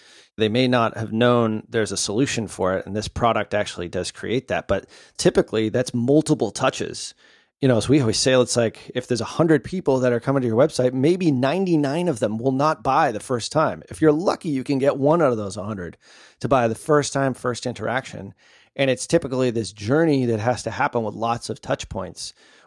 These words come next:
which from what you're saying, I mean, on average, that takes about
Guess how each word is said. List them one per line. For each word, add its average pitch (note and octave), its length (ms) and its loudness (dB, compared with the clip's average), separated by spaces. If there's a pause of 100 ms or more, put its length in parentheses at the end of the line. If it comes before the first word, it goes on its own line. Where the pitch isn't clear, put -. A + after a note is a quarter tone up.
which B2 320 0
from B2 300 0
what A#2+ 160 0
you're C3 140 2
saying, A#2+ 380 2
I - 20 0
mean, A#2+ 160 2
on A#2+ 160 4
average, C3+ 380 2
that A#2+ 160 2
takes C3 180 2
about B2+ 340 2